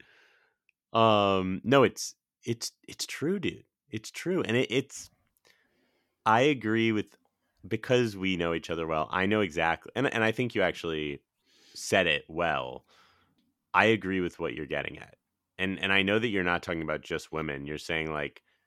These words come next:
women and men, there should, there should be able to be sex appeal, and shit can be sexy, and there can be scenes like this on either end of the spectrum.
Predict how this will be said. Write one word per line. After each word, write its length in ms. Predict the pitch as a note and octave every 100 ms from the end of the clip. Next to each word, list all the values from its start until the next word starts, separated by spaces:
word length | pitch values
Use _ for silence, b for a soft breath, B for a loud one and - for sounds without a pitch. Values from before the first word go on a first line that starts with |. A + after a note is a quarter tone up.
| _ _ _ _
women 320 | D#2+ G2+ A#2+
and 220 | F#2+ A2+
men, 380 | F#2 D#2 C#2+ D2 - _ D#2
there 160 | F2
should, 260 | F2 F2+ D#2 _
there 160 | - F#2
should 160 | - E2+
be 140 | F2+
able 180 | G2+ A2+
to 80 | E2
be 120 | D#2+
sex 320 | - G2+ -
appeal, 300 | D#2+ D#2+ D2
and 120 | C#2+ -
shit 460 | - - F2+ _ -
can 160 | F2
be 100 | E2
sexy, 760 | - G2 G#2 - D2+ C#2 C2+ C#2
and 360 | E2 D#2+ D#2 D2+
there 100 | D#2+
can 200 | - D#2
be 160 | E2+
scenes 420 | F#2+ - D2+ C#2 D#2
like 240 | D2 -
this 440 | D2+ D2 C#2 - - -
on 140 | E2
either 240 | E2+ E2+
end 140 | D#2+ D2+
of 60 |
the 60 | C#2+
spectrum. 720 | - F#2 F2 - D2 C2+ C2+